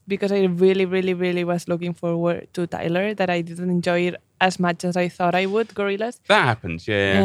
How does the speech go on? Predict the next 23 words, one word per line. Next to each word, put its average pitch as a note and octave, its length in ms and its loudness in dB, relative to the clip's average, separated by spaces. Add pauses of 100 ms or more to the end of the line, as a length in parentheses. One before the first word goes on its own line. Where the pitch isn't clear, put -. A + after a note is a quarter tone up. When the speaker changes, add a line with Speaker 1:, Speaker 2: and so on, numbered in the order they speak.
Speaker 1:
Yeah. F3+ 80 -4 (320)
That, F#3+ 200 6
and F#3+ 220 4
then F#3 320 4
maybe F#3 280 2
that, F3 280 0
that, E3 200 -4
that E3+ 180 0
was E3+ 200 -2
my E3 200 0
fault. - 480 -12
But E3+ 140 -8 (160)
was F#3+ 180 4
it G3+ 160 0
your G3+ 180 -2
highlight? G#3 420 -6
What, F#3 180 -4 (260)
what G#3 220 2
was E3+ 220 -2
your D#3 200 0
highlight D#3 500 -2
of D#3 200 -6 (200)
this D#3 520 -6